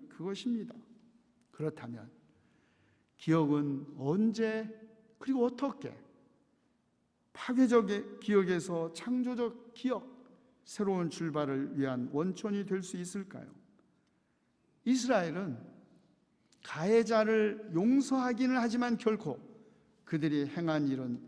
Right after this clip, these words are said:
망각하지 않는 길을 선택했습니다. 그러나 시간이 가면서 상처가 아물듯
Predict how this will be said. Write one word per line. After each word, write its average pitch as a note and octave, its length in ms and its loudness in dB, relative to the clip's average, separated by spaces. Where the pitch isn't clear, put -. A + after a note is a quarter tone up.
망각하지 G#3 880 -4
않는 F#3+ 380 -4
길을 F3+ 320 -6
선택했습니다. E3+ 720 -10
그러나 C#4 260 4
시간이 C#4+ 380 4
가면서 B3 500 4
상처가 A#3 540 0
아물듯 F#3+ 420 0